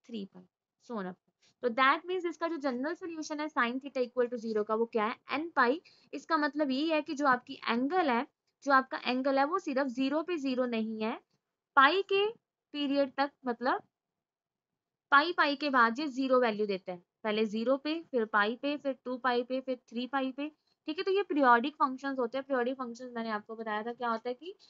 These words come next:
जिस, अ, किसी period के बाद ये फिर अपनी same value दे देते हैं, है ना।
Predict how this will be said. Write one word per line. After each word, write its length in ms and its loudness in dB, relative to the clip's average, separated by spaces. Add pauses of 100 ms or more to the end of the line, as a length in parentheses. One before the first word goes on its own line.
(220)
जिस, 360 -6
अ, 680 -4
किसी 420 -2
period 460 0
के 120 -2
बाद 380 6
ये 140 -2
फिर 220 -2
अपनी 340 0
same 400 0
value 280 2
दे 120 0
देते 260 -6
हैं, 200 -18
है 60 -2
ना। 160 -2